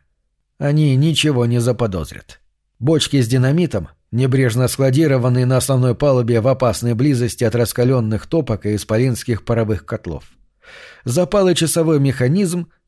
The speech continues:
и Дэймон Джулиан со своим ночным народом сгинет навек. Эбнер Марш закрыл глаза. Когда он снова открыл их, горящий пароход исчез — как исчезли звуки криков и взрывов. В ночи снова воцарилась тишина.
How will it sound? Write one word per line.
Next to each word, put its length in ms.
и 100
Дэймон 360
Джулиан 420
со 140
своим 280
ночным 420
народом 440
сгинет 640
навек. 600
Эбнер 400
Марш 300
закрыл 520
глаза. 480
Когда 300
он 100
снова 320
открыл 320
их, 140
горящий 420
пароход 440
исчез — 600
как 200
исчезли 480
звуки 360
криков 420
и 40
взрывов. 600
В 120
ночи 300
снова 400
воцарилась 600
тишина. 580